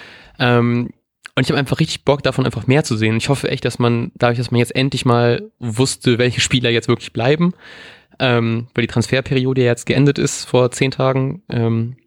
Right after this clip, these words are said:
dass man jetzt mit dem Kader endlich mal vernünftig planen und spielen kann. Und das, ich glaub, das macht dann schon was aus. Und deswegen ist die Länderspielpause, glaub ich, jetzt gerade auch einfach extrem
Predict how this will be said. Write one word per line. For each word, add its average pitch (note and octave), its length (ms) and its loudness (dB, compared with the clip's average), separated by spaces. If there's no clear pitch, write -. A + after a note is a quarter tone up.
dass A2 240 -4
man A#2 300 0
jetzt A#2+ 400 -4
mit B2 160 0
dem B2+ 160 2
Kader B2+ 300 0
endlich B2 160 -2
mal A#2+ 120 2
vernünftig A#2+ 380 -2
planen C3+ 400 2
und B2 120 0
spielen C3 300 0
kann. C3 220 -6
Und A2+ 420 2
das, - 360 -6
ich - 220 -2
glaub, C#3 160 -2
das C#3 140 0
macht C#3+ 120 2
dann B2+ 80 2
schon D#3 200 2
was B2+ 100 0
aus. D3 200 0
Und B2 100 0
deswegen B2+ 220 0
ist - 120 -6
die A#2 40 -2
Länderspielpause, A#2+ 600 0
glaub A#2+ 160 -2
ich, A#2 100 -2
jetzt - 200 -6
gerade B2+ 200 2
auch - 80 -2
einfach - 240 0
extrem B2 640 0